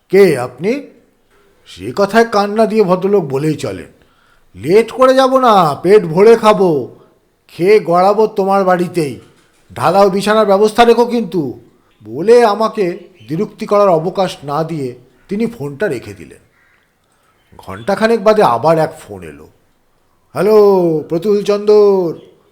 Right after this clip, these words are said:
আগে আমি প্রতুল নই বলতে হলো আমায়। "প্রতুলকে একটু ডেকে দিন না দয়া করে।" "প্রতুলকে?" "হ্যাঁ, প্রতুলকেই তো ডাকতে বলছি।" "সে কি বেরিয়ে গেছে বাড়ি থেকে?"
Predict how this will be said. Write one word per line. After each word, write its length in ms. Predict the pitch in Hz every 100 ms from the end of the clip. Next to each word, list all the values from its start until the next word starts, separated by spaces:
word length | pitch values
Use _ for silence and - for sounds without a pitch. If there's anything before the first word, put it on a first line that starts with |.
| _ _ -
আগে 280 | 170 214
আমি 280 | 226 196 233
প্রতুল 560 | - 208 202 226 202 127
নই 120 | 87 - _ _ 127
বলতে 340 | 151 156 156
হলো 220 | 139 117
আমায়। 300 | 87 82 82 113 _ _ _ _ _ _ _ _ _ _
"প্রতুলকে 580 | - 170 233 226 - 233
একটু 220 | 220 226
ডেকে 260 | 190 202 214
দিন 140 | 226
না 200 | 233 190
দয়া 240 | 156 170 190
করে।" 300 | 214 233 285 - _ _ _ -
"প্রতুলকে?" 800 | 190 190 233 226 226 277 302 - _ _ _ _ _ _ _
"হ্যাঁ, 240 | 147 226 226 -
প্রতুলকেই 640 | 151 160 233 233 269 277
তো 140 | 277 262
ডাকতে 360 | 208 214 254
বলছি।" 500 | 214 170 120 - 92 80 _ _ _ _ _ _ _
"সে 140 | 170
কি 120 | 175
বেরিয়ে 300 | 180 165 240
গেছে 220 | 294 - 135
বাড়ি 200 | 135 156
থেকে?" 320 | 190 247